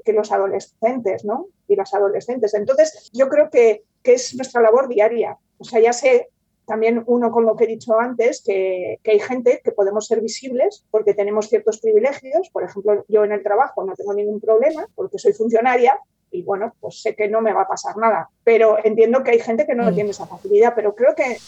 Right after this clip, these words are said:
Speaker 1: que tenemos una responsabilidad, o por lo menos yo creo que yo, que yo la tengo, por ejercer esos privilegios de mostrarme. Y mostrarme para que la gente vea, pues, que eso, pues, que se me, no sé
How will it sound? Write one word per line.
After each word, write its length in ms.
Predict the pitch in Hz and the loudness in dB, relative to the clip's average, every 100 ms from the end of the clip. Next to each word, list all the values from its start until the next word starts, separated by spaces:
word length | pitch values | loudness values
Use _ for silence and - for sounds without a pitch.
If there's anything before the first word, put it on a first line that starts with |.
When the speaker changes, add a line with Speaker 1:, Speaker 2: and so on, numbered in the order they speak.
| - - | -20 -20
Speaker 1:
que 140 | - 233 | 0 2
tenemos 580 | 233 240 262 262 311 320 | 2 0 -2 -4 -4 0
una 160 | 277 | 0
responsabilidad, 640 | 254 262 240 247 262 277 | 0 -4 -2 -2 0 -2
o 60 | 226 | -2
por 120 | 202 | -4
lo 80 | 196 | -2
menos 220 | 220 240 | -2 2
yo 140 | 233 226 | 2 2
creo 200 | 277 233 | -2 -2
que 140 | 190 | 0
yo, 80 | 202 202 _ | 0 0 _
que 120 | 202 | 0
yo 120 | 220 | 2
la 120 | 240 226 | 2 2
tengo, 460 | 269 254 269 - _ _ _ _ | 0 2 2 0 _ _ _ _
por 400 | 214 208 202 - _ _ _ | 2 2 0 -10 _ _ _
ejercer 440 | 233 220 226 247 233 | -4 -2 0 0 -2
esos 200 | 262 262 | -4 -10
privilegios 640 | 277 262 269 269 269 320 | -10 -14 -6 -4 0 2
de 100 | 294 | 2
mostrarme. 580 | 214 202 - 214 196 190 - - _ _ | 0 -2 -2 0 2 0 -14 -20 _ _
Y 100 | 226 | 0
mostrarme 440 | 233 226 302 330 320 | 0 2 4 4 4
para 200 | 262 247 | 2 4
que 80 | |
la 120 | 233 233 | 2 0
gente 280 | 285 277 285 | -4 -4 2
vea, 340 | 302 262 349 - _ - | 4 4 0 -8 _ -4
pues, 160 | 226 | -4
que 180 | - 208 | -2 0
eso, 380 | 226 214 190 196 | 0 -2 -8 -8
pues, 140 | 196 - | -14 -12
que 120 | 202 | -12
se 160 | - | -8
me, 520 | 208 202 202 202 202 - - | -6 -4 -2 -2 -4 -6 -16
no 40 | |
sé 260 | 220 214 | -14 -14